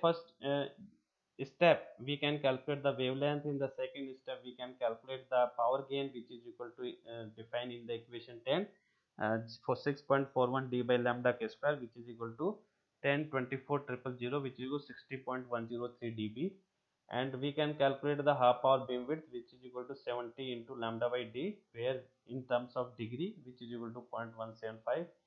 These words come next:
Calculate the beam width, we have to multiply the equation eleven by a factor two, or we can, uh, use, uh, the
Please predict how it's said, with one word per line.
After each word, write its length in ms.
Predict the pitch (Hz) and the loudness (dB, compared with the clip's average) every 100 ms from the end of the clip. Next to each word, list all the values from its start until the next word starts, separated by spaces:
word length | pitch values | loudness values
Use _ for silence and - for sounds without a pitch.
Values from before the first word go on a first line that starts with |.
| _ _ _ | _ _ _
Calculate 460 | - 135 147 147 147 | 0 0 0 0 2
the 80 | |
beam 320 | 151 143 143 143 | 2 2 0 2
width, 200 | 156 156 | -2 -2
we 100 | 143 | -4
have 220 | 131 131 135 | 0 0 0
to 60 | |
multiply 640 | 139 123 123 127 127 131 131 | -2 -2 -4 -10 0 0 0
the 60 | 127 | -10
equation 440 | 120 123 - 123 117 - | -14 -16 -14 -12 -14 -16
eleven 320 | 120 120 127 127 | -8 -2 -2 0
by 80 | 113 | 0
a 160 | 120 123 | 0 -6
factor 400 | 120 113 - 117 - | -8 -12 -10 -12 -8
two, 60 | |
or 240 | 156 190 113 | -4 -2 -2
we 140 | 120 | -4
can, 240 | 120 131 127 _ | -6 -8 -8 _
uh, 160 | - 120 120 | -12 -12 0
use, 340 | 147 120 - - _ _ _ | 0 0 -4 -18 _ _ _
uh, 260 | - 110 110 123 | 0 2 2 4
the 140 | 131 | 4